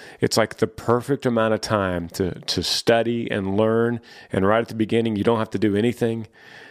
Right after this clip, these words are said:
And then you, you kinda learn with your girl on how to breathe and where you're gonna go to the doctor and how, and how you're gonna, then you find out at the, just the right time, whether it's a boy or girl, then you find out,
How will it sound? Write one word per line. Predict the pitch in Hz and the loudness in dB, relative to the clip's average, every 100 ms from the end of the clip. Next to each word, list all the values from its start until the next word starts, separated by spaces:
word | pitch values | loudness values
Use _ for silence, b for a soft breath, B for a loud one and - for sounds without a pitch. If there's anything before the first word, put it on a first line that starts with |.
| B - | B 0
And | 104 | 2
then | 107 104 | 2 0
you, | 101 - | -2 -2
you | - | -6
kinda | - 107 | 0 0
learn | 98 101 104 104 101 - | 2 2 2 0 -4 -6
with | 92 101 | -4 -2
your | 107 | -2
girl | 90 104 101 | 0 2 2
on | 101 95 87 85 B B B B | 2 0 -4 -8 B B B B
how | 117 | 0
to | 110 | 0
breathe | 87 104 101 101 101 | 0 0 0 0 0
and | 90 87 | -2 0
where | 104 | 2
you're | 107 98 | 2 0
gonna | 98 | 0
go | 95 | 0
to | 98 | 0
the | 95 | 0
doctor | 87 101 98 - | 0 -2 -2 -2
and | 101 | -2
how, | 90 104 - | 0 -2 -2
and | 101 92 | -4 -2
how | 104 107 | 0 0
you're | 104 104 | 2 0
gonna, | 95 90 B B B B B | -2 -4 B B B B B
then | 120 123 | 0 2
you | |
find | 117 127 120 | 2 2 4
out | 120 110 | 2 0
at | 98 | -2
the, | 113 104 107 | -2 -2 0
just | 107 123 | 0 2
the | - | 2
right | 139 143 151 | 2 0 -2
time, | 147 139 139 139 131 - | 0 2 2 0 -4 0
whether | 117 107 | 2 0
it's | - | -4
a | |
boy | 92 101 | -2 2
or | 101 | 2
girl, | 98 147 135 135 B B B B B B | 2 2 2 -2 B B B B B B
then | - 113 | 0 2
you | 110 | 0
find | - 123 120 | 0 0 2
out, | 120 113 - - | 2 2 -2 -8